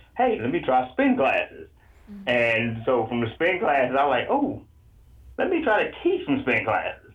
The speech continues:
Speaker 2: Mm-hmm.
Speaker 1: And it, that, you know, that evolved into the group fitness classes, and everything kinda, kinda stemmed from that. And here at Georgia Tech, I, um, I knew, uh, one of the people that worked over at, um,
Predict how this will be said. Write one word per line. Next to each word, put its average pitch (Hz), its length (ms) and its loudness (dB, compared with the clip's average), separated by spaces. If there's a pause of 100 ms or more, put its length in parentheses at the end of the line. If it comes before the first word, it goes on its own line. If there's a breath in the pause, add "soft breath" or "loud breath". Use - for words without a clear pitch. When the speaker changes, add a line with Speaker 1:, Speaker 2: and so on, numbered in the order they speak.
(140)
Speaker 2:
Mm-hmm. 175 580 -10
Speaker 1:
And 117 220 -4
it, 120 180 -4 (280)
that, 139 380 0 (120)
you 135 80 -10
know, 135 180 0
that 143 220 4
evolved 135 540 2
into 127 220 0
the 123 80 -4
group 156 260 0
fitness 147 320 0
classes, 127 400 2 (180)
and 113 140 -2
everything 143 400 2
kinda, 131 280 0
kinda 120 260 -2 (100)
stemmed 131 320 2
from 104 220 -4
that. 92 340 -4 (560 soft breath)
And 117 520 0
here 190 200 2
at 160 60 -2
Georgia 170 240 2
Tech, 139 220 0
I, 123 160 4 (160)
um, 107 500 0 (640)
I 131 140 2
knew, 147 640 0 (180)
uh, 107 260 2
one 123 200 0
of 117 60 -4
the 135 60 -4
people 143 180 0
that 113 120 2
worked 127 240 0
over 120 260 2
at, 117 60 2
um, 107 460 0